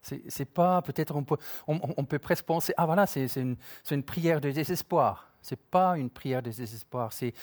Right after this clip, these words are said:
c'est une prière de quelqu'un qui a compris que ce qu'il vit fait partie d'une histoire. Parce que ce qu'il dit ici,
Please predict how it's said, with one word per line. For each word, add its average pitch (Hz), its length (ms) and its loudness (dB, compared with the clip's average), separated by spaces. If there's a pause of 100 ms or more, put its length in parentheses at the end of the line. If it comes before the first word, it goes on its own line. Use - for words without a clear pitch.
(160)
c'est - 120 -4
une 135 100 0
prière 180 400 2
de 156 100 -2
quelqu'un 180 440 0
qui - 120 0
a 135 60 4
compris 202 640 -2 (260)
que 160 120 2
ce 202 320 0
qu'il 165 320 0
vit 196 480 -2 (480)
fait 170 220 2
partie - 500 4
d'une 147 200 -2
histoire. 160 560 -2 (760)
Parce - 180 -2
que 151 260 2 (140)
ce - 180 4
qu'il 170 280 0
dit 185 240 -2
ici, 214 500 -2